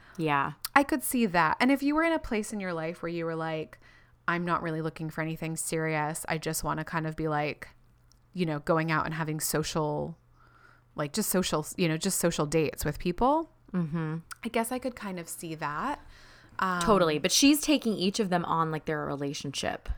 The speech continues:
Speaker 2: Yeah, exactly. So it's like, I couldn't see, like, starting a relationship. I do feel like that. I, is that something that, like, women find a harder thing to do than men? Like, do men find it easier to juggle?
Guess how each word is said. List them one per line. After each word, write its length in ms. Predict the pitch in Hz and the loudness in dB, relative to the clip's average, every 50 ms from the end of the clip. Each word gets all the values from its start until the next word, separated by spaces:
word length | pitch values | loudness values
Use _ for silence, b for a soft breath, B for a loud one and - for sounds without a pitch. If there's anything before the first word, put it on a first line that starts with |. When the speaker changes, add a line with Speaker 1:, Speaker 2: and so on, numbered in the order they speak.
| - - _ _ - | -8 -12 _ _ 0
Speaker 2:
Yeah, 300 | 190 196 262 226 170 - - | 4 6 8 8 8 6 2
exactly. 480 | 196 180 160 170 - - - - - 180 | 0 0 2 2 0 0 -2 -8 -6 -2
So 180 | - - 202 | 2 2 2
it's 140 | 196 - - | 2 4 2
like, 120 | 175 165 - | 0 2 2
I 100 | - 190 | 2 2
couldn't 300 | 190 - 214 190 190 - | 2 2 0 -2 -2 -4
see, 240 | - - - 170 165 | -6 -6 -4 -4 -2
like, 320 | 156 151 143 143 - - b b b b b b | -2 -2 -4 -4 -8 -12 b b b b b b
starting 440 | b - - - 170 - 160 165 156 | b -6 -2 0 2 2 2 0 -2
a 40 | 151 | -2
relationship. 440 | 151 151 156 151 156 - - 160 170 - | -2 -2 -2 -4 -4 -4 -4 -2 0 2
I 60 | 190 | 2
do 200 | 180 165 185 196 | 2 2 0 0
feel 160 | 180 - 185 | 2 2 2
like 160 | 165 147 151 - | 2 2 2 2
that. 200 | - - - - B B B B B | 2 0 0 -2 B B B B B
I, 80 | 262 240 - | 0 2 4
is 120 | - 294 294 | 2 4 6
that 160 | 381 453 480 453 | 6 4 4 2
something 280 | - 480 466 - 508 508 480 466 | 0 -2 0 0 -2 0 0 -2
that, 120 | 392 - - | -2 0 0
like, 260 | 247 233 214 208 - - - - _ _ _ _ _ - - - | 0 -2 -2 -4 -8 -14 -16 -18 _ _ _ _ _ -20 -16 -10
women 840 | - 208 202 190 196 208 208 208 214 214 214 214 214 214 214 214 220 - _ _ - - - - | -8 -6 -2 2 2 4 4 4 4 2 2 2 2 2 0 -2 -4 -8 _ _ -18 -14 -12 -6
find 260 | - 226 208 202 196 | -2 0 0 2 0
a 60 | 202 | -2
harder 360 | 185 185 190 185 180 190 190 | 0 0 2 2 2 2 0
thing 340 | 190 - - 185 180 180 180 | -2 -2 -4 -2 -2 -2 -4
to 100 | - - | -4 -6
do 320 | 175 170 180 175 170 170 170 | -6 -4 -2 0 0 0 0
than 220 | 170 165 165 170 | -2 -2 -4 -4
men? 280 | 165 156 160 160 180 208 | -4 -4 -4 -4 -4 -2
Like, 220 | 202 185 175 - | -4 -4 -4 -6
do 140 | - - 185 | -4 -4 -2
men 240 | 175 180 175 180 185 | 0 0 -2 -2 0
find 240 | - 202 196 190 190 | 0 0 0 0 -2
it 80 | - - | -4 -4
easier 360 | 175 175 175 190 202 208 220 | -6 -6 -4 -2 0 0 2
to 100 | 233 247 | 0 0
juggle? 600 | 240 - 269 262 254 269 285 302 311 330 339 - | 0 2 2 2 4 4 4 4 4 4 2 -2